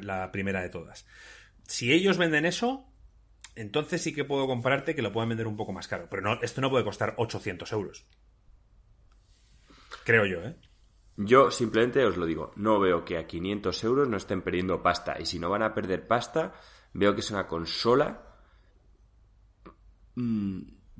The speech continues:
Speaker 2: es que, mm, vamos, no la veo por debajo de seiscientos euros. O sea, solo por el precio de las cosas.
Speaker 1: Puede ser, puede ser. No te, no te digo que no tengas razón, pero no lo sabemos, tío.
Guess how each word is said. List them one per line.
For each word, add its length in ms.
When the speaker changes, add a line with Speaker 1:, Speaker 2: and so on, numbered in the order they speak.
Speaker 2:
es 180
que, 460
mm, 680
vamos, 440
no 160
la 100
veo 180
por 120
debajo 240
de 40
seiscientos 460
euros. 340
O 40
sea, 120
solo 260
por 120
el 140
precio 320
de 80
las 180
cosas. 460
Speaker 1:
Puede 160
ser, 360
puede 160
ser. 100
No 140
te, 180
no 160
te 100
digo 340
que 80
no 100
tengas 220
razón, 260
pero 180
no 120
lo 80
sabemos, 440
tío. 140